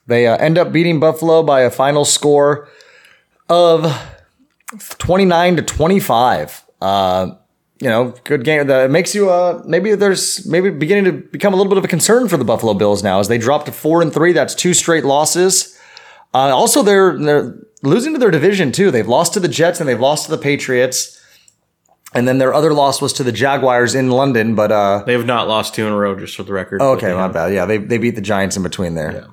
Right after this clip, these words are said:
Speaker 1: They've lost two of three, though, but still, four and three. Um, you know,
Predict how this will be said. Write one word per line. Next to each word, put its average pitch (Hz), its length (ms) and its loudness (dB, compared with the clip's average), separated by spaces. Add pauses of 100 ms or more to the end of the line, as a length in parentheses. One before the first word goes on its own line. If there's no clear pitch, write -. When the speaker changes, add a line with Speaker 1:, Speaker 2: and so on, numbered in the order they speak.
(100)
Speaker 1:
They've 135 160 0
lost 151 240 0
two 214 140 2
of 165 100 -2
three, 123 220 0
though, 73 200 -6
but 123 160 -2
still, - 260 0
four 165 260 0
and 175 140 0
three. 139 340 0 (640)
Um, 120 840 0 (160)
you 123 120 -4
know, 117 320 -4